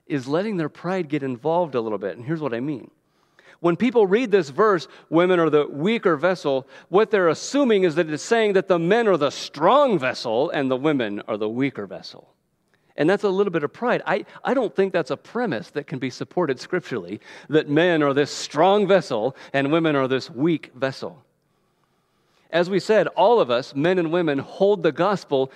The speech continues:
And when we believe in Jesus Christ, we hold the powerful gospel in a jar of clay,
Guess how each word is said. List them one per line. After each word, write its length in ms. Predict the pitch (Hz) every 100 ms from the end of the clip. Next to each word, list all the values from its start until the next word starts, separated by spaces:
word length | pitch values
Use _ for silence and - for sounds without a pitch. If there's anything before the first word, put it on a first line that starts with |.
| -
And 120 | - 165
when 160 | 175
we 80 | 180
believe 340 | 160 156 202
in 120 | 190 151
Jesus 280 | 170 147
Christ, 320 | - 180 165 -
we 140 | 202
hold 220 | 170 180
the 80 | 147
powerful 420 | - 180 170 131
gospel 460 | 120 165 156 123 -
in 120 | 123
a 80 | 107
jar 440 | 107 107 110 135
of 160 | 117 98
clay, 400 | - 101 95 95